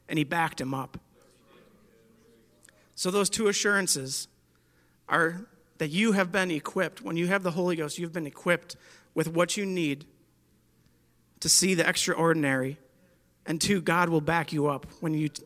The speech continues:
step out in faith and take that action. When it comes to stepping out in faith and taking action, we as humans often balk and stop short because our logic and reasoning gets in the way of our faith.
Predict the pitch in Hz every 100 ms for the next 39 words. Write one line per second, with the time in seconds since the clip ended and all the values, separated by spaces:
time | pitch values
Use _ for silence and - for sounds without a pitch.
0 | - - 170 180 175 202 - 160 147 -
1 | - - _ - 147 165 143 143 135 135
2 | 131 - 156 156 _ _ _ _ _ _
3 | _ _ _ - - 202 196 - 233 240
4 | - 214 - 214 220 208 202 196 - 202
5 | 202 180 196 190 190 190 190 190 180 202
6 | 208 185 - 190 185 170 196 185 190 170
7 | 147 165 165 160 - - - - - 196
8 | 185 - - 190 156 - - _ _ -
9 | - 190 185 185 180 190 165 170 156 165
10 | 175 160 143 139 151 - 165 143 147 143
11 | 139 127 156 135 135 -